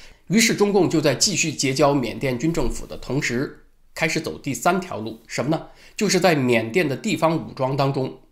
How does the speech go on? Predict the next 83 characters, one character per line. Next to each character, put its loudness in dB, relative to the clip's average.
发 0
展 -6
自 -6
己 -10
的 -12
代 -2
理 -10
人， -12
去 0
扶 -2
持 -2
听 -4
自 0
己 -10
话 -4
的 -10
军 2
阀。 -4
所 2
以 6
大 4
家 2
就 0
看 0
到 2
了 -2
去 -2
年 0
年 0
底 -8
发 -6
生 -4
的 -2
那 -4
一 -2
幕， -2
所 2
谓 2
打 -10
击 -4
缅 0
北 -6
电 -4
诈 -6
的 -12
行 -6
动。 -6
大 2
伙 -2
儿 0
看 0
那 2
个 -2
缅 -2
甸 2
民 0
族 -2
民 0
主 -8
同 -8
盟 -2
军， 0
还 -2
有 0
什 -8
么 -2
德 -4
昂 2
民 2
族 -4
解 -6
放 -6
军， 0
突 -2
然 4
间 2
从 -2
山 -2
沟 -2
里 -6
钻 -4
出 -10
来， -12